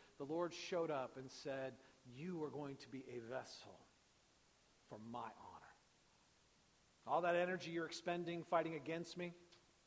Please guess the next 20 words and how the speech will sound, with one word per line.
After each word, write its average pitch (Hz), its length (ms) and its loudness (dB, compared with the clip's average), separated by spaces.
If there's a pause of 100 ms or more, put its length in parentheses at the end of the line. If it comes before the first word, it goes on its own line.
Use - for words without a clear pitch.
(520)
I'm 135 60 -12
gonna 127 120 -6
show 147 240 -2
you 139 140 -2
what 135 100 -2
it's 127 140 -8
like 123 240 -4
to 117 60 -12
use 113 280 -8
it 110 120 -10 (460)
to 131 60 -12
fight 113 340 -14
with 110 160 -10 (100)
me 143 160 -2
and 120 120 -8
to 113 60 -14 (120)
fight 110 180 -10 (160)
for 117 240 -4
me. 104 80 -10 (140)
I, 117 140 -2